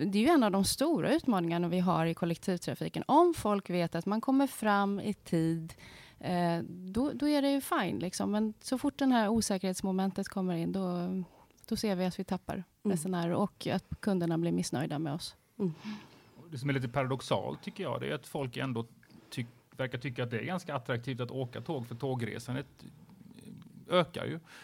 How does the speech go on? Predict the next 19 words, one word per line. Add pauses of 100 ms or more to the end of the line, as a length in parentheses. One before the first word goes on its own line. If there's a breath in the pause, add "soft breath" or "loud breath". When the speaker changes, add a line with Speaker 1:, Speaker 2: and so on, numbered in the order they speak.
(100)
Speaker 2:
Precis.
Speaker 3:
Eh,
så
att
det
är
ju
liksom,
det
är
lite
svårt
att
se
kopplingen
där.
Men,
men,
ehm,